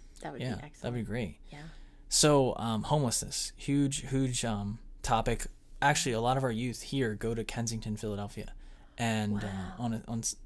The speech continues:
Speaker 2: once a month on a Saturday,
Speaker 1: Wow.
Speaker 2: and serve the poor and the homeless there.
Speaker 1: Wow.
Speaker 2: And of course, there's a drug issue and
Speaker 1: Mm-hmm.
Speaker 2: everything. Um,
Speaker 1: Mm-hmm.
Speaker 2: it's like the, the drug capital of the East Coast, really.
Speaker 1: Yeah.
Speaker 2: Um,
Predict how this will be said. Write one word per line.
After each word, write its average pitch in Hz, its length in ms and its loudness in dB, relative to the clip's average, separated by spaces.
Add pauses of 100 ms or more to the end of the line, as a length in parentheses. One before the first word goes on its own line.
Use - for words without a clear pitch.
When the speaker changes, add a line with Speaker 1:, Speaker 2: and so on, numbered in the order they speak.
Speaker 2:
once 139 280 4
a 147 40 4
month 135 220 2
on 120 80 0
a 113 60 0
Saturday, 107 500 0 (320)
Speaker 1:
Wow. 190 120 -10 (120)
Speaker 2:
and 107 480 0
serve 127 360 0
the 110 40 -6
poor 104 400 0
and 104 100 -2
the 107 60 -2
homeless 107 360 0
there. 110 400 -4 (200)
Speaker 1:
Wow. - 80 -10 (240)
Speaker 2:
And 110 460 2 (140)
of - 60 -12
course, 139 260 2
there's - 320 -4 (100)
a 123 60 -2
drug 117 320 0 (240)
issue 107 460 0
and 101 120 -2
Speaker 1:
Mm-hmm. 98 140 -4
Speaker 2:
everything. 202 500 -4
Um, 202 100 -6
Speaker 1:
Mm-hmm. 190 220 -6 (120)
Speaker 2:
it's - 140 -4
like 107 160 -6
the, 92 300 -6 (800)
the 113 80 -4
drug 110 340 0
capital 107 460 -4
of 101 300 -10
the - 100 -6
East 107 280 -4
Coast, 135 360 2
really. 110 320 -2 (560)
Speaker 1:
Yeah. 107 140 4
Speaker 2:
Um, 98 200 0